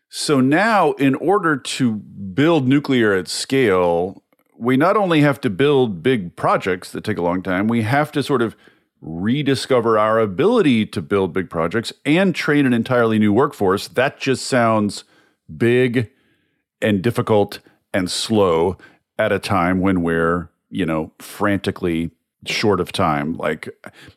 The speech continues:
why would we think that we can rebuild that entire sort of national <laughs> capacity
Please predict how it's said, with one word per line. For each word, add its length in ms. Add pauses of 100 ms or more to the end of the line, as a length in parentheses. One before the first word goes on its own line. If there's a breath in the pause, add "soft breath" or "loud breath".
why 260
would 160
we 160
think 340
that 100
we 180
can 420
rebuild 840
that 160
entire 520
sort 240
of 120
national 760 (840 loud breath)
<laughs> 360
capacity 760